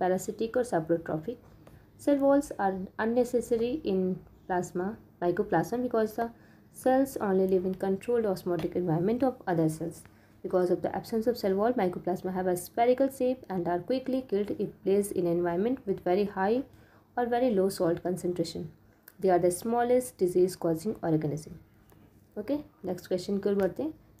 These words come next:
क्वेश्चन नंबर सेवन, which, so यहाँ पे क्वेश्चन है, which of the following cause food poisoning due to consumption of raw egg? तो रॉ एग यानी कि कच्चे अंडे खाने से कौन सा फूड पॉइजनिंग, अ, कौन फूड पॉइजनिंग कॉज करता है? So salmonella typhi, Escherichia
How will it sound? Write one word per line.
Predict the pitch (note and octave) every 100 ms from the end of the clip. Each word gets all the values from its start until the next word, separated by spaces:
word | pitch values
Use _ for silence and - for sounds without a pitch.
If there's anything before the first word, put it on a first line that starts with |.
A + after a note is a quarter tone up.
| -
क्वेश्चन | F3+ G3
नंबर | F#3+
सेवन, | - F#3+ B3 C#4+
which, | G#3
so | -
यहाँ | C4 A3+ B3
पे |
क्वेश्चन | C4 B3 -
है, | C#4
which | A3+ A3
of |
the | G#3 -
following | C4 C4 C#4 D4 D4 -
cause | G#3 G3 G3
food | - C4+ -
poisoning | A#3 G#3+ A3 G#3+
due | G3+ F#3
to | F3+
consumption | F3+ F3+ - G#3+
of | G#3 F3+
raw | F3 -
egg? | A3+ - - - - - -
तो | G#3
रॉ | G3+ A3 A#3
एग | A#3+ A#3+ -
यानी | G3 F#3+
कि | F#3
कच्चे | G3 F#3+ -
अंडे | - G3 G3+
खाने | A#3 G3+ G3+
से | G3+ B3+
कौन | - F#3+ F#3+
सा | G3+
फूड | - F#3+ -
पॉइजनिंग, | F3+ F3 F#3+ A#3+ C#4+ - - - - -
अ, | F#3
कौन | F3+ - A3+ A#3
फूड | - G3+ G3+
पॉइजनिंग | F3 E3 G3 G3+
कॉज | E3 D#3
करता | D#3 D#3
है? | D#3+
So | F#3
salmonella | F#3 - F3+ F#3+ G3 G3
typhi, | F#3+ G3 F#3+ A3+ A3+ A#3 -
Escherichia | - - F3+ F#3